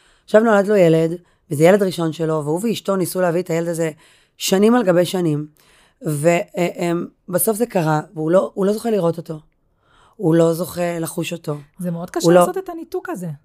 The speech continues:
Speaker 1: נכון. אבל, אבל, אבל, אבל,
Speaker 2: זה לא
Speaker 1: עד
Speaker 2: שוחק רגשית?
Speaker 1: כן, זה, זה קשה רגשית, אבל עדיין, עדיין, עדיין יש משהו, וזה משהו שאני אומר עכשיו שהוא קצת, אה, אני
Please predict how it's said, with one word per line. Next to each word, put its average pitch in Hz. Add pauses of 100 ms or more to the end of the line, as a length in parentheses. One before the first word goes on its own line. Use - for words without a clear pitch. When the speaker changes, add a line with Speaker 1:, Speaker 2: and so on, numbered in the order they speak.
(140)
Speaker 1:
נכון. 147 (680)
אבל, 147 (300)
אבל, 180
אבל, 165
אבל, 156
Speaker 2:
זה 180
לא 190
Speaker 1:
עד 285
Speaker 2:
שוחק 254
רגשית? 294 (120)
Speaker 1:
כן, 185
זה, 143
זה 160
קשה 233
רגשית, 220 (480)
אבל 190
עדיין, 285 (580)
עדיין, 220
עדיין 202
יש 208
משהו, 202 (580)
וזה 156
משהו 175
שאני 156
אומר 156
עכשיו 185
שהוא 151 (580)
קצת, 156
אה, 151 (1700)
אני 175